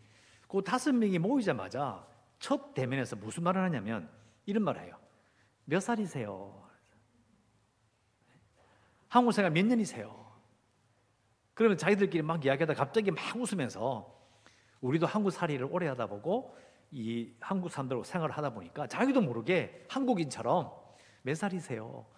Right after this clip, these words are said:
이게 서열을 정하는 거예요, 서열을. 누가 언니인지,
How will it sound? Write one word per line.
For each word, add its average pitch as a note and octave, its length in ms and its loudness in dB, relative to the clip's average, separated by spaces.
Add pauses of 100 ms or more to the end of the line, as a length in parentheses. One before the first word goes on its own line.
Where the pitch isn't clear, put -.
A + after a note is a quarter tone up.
(100)
이게 G3 100 4
서열을 D#4+ 440 12
정하는 E3 240 8
거예요, B2 80 0
서열을. G#2+ 480 -4 (1400)
누가 E3+ 280 4
언니인지, A#2 880 2